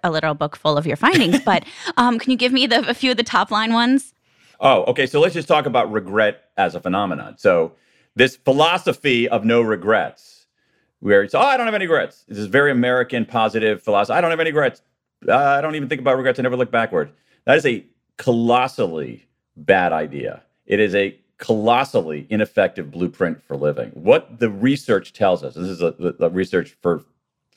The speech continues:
Speaker 2: sixty, seventy years of science, is that everybody has regrets.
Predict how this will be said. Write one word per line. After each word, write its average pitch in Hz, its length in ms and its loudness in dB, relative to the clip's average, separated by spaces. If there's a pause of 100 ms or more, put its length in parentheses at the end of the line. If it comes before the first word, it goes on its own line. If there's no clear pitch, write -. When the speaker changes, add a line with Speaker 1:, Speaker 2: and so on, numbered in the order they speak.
Speaker 2:
sixty, - 460 -8
seventy 92 300 2
years 80 180 -4
of 73 80 -14
science, - 380 -4 (640)
is 95 180 -4
that 113 340 2
everybody 123 1120 -2
has 107 360 -4
regrets. 98 800 -6